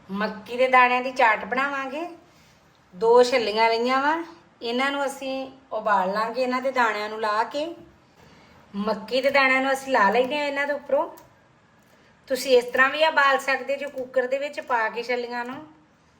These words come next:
ਲਾ ਕੇ ਤੇ ਫਿਰ ਅਸੀਂ ਇਹਨਾਂ ਨੂੰ ਉਬਾਲ ਲਾ-,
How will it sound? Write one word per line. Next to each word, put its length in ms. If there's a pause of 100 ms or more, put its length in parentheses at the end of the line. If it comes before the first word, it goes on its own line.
(520)
ਲਾ 320
ਕੇ 260 (640)
ਤੇ 80
ਫਿਰ 300
ਅਸੀਂ 200
ਇਹਨਾਂ 200
ਨੂੰ 140
ਉਬਾਲ 280
ਲਾ-, 160